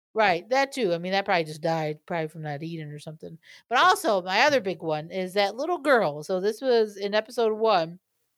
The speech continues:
Steven was going into the museum. He was talking to that little girl about, like, the Egyptian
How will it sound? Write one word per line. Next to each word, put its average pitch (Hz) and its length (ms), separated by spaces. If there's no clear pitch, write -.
Steven 277 360
was 247 140
going 240 240
into 240 300
the 190 80
museum. 220 540
He 214 60
was 190 60
talking 202 280
to 202 80
that 185 60
little 185 200
girl 185 320
about, 180 280
like, 170 200
the 160 100
Egyptian 170 1000